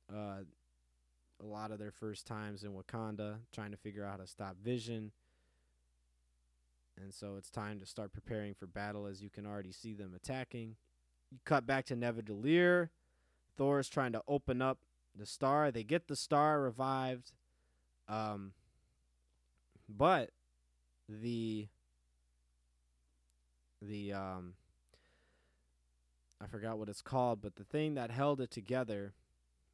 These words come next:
uh, holds, holds it open so that you can get the power of the star into the planet, so you can, uh,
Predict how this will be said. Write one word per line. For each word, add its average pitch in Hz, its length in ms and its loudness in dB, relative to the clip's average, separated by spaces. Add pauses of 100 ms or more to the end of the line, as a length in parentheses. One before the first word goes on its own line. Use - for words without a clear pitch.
(760)
uh, 104 180 -8
holds, 120 440 0 (120)
holds 107 200 -10
it 110 80 -4
open 117 280 -2
so 110 140 -6
that 107 100 -2
you 104 80 -6
can 104 120 -10
get 110 140 -8
the 95 80 -12
power 117 360 0
of 107 80 0
the 101 80 -6
star 113 560 -2 (640)
into 117 240 -8
the 110 100 -6
planet, 110 440 -6
so 104 240 -6
you 101 160 -6
can, 101 320 -8
uh, 98 140 -8